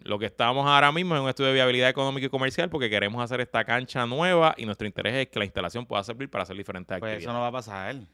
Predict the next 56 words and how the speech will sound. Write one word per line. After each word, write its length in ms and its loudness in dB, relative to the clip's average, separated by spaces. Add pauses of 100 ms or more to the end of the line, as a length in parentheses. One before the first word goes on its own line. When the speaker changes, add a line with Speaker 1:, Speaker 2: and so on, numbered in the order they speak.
Speaker 1:
La 140 -2
intención 340 -6
sería 300 2
hacer 180 2
un 80 -4
coliseo 420 2
que 120 0
tenga 160 0
capacidad 340 0
para 160 2
siete 260 -2
mil 220 -4
fanáticos 640 0
y 100 -8
con 200 -4
todo 180 0
lo 120 2
que 80 -2
se 80 -6
necesita 280 -2
para 140 0
llevar 200 2
a 40 2
cabo 160 4
eventos 240 -2
deportivos 480 -4
y 60 -6
artísticos. 560 -16 (800)
El 240 -4
estudio 380 -2
podría 180 2
estar 160 -4
listo 220 -4
en 60 0
un 120 -2
año 420 -2
y 120 -4
el 100 -2
Speaker 2:
Sí. 80 -2
Speaker 1:
inicio 460 -4 (340)
de 160 -6
reparación 480 0
no 140 -12
tiene 180 -12
fecha. 300 -16
Speaker 2:
Eso 100 -16
no 140 -8
va 80 -8
a 40 -10
pasar. 400 -10 (260)
Speaker 1:
Dos 260 4
años 240 6
no 160 6
va 60 4
a 40 -2
ser. 140 -16